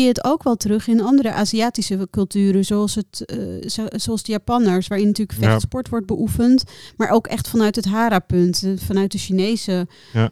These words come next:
Speaker 1: geneeskunst, waarin we het hebben over geneeskunst in plaats van zoals we het in het Westen zien, eh, dat we eigenlijk veel meer bezig zijn met symptoombestrijding in plaats van met, met gezondheid.
Speaker 2: Ja.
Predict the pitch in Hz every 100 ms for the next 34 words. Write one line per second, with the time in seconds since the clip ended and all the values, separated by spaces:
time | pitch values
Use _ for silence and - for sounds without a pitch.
0 | - - - 196 220 269 - 202 196 208
1 | 190 196 170 202 180 - 202 - 196 -
2 | 185 - 196 185 196 - 233 226 - 226
3 | 202 196 202 - 202 214 202 - 196 202
4 | 196 190 196 - 208 190 185 170 196 208
5 | 240 - _ _ _ _ 196 190 190 196
6 | 190 190 196 196 202 190 - 214 196 190
7 | 190 202 185 185 196 - 202 190 - 190
8 | - 208 226 170 - 175 170 190 202 190
9 | 175 175 - 196 185 185 - 208 185 -
10 | 214 185 208 226 185 165 185 - 214